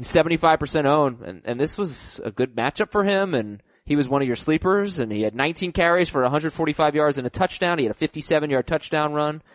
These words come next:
So, yeah, Bilal Powell taking over that role at New England next week, but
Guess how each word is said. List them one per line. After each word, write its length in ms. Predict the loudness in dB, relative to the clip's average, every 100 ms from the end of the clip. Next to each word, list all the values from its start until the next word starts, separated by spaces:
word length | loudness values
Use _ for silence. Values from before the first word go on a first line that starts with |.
| _ _ _ _ -6
So, 280 | 0 2 4
yeah, 200 | 4 4
Bilal 280 | 4 4
Powell 640 | 6 6 6 6 4 0 -8 _
taking 280 | 0 2 4
over 160 | 4 6
that 200 | 6 6
role 500 | 6 6 6 4 0
at 260 | 2 2 4
New 120 | 2
England 240 | 4 2
next 180 | 0 0
week, 200 | 0 2
but 160 | 2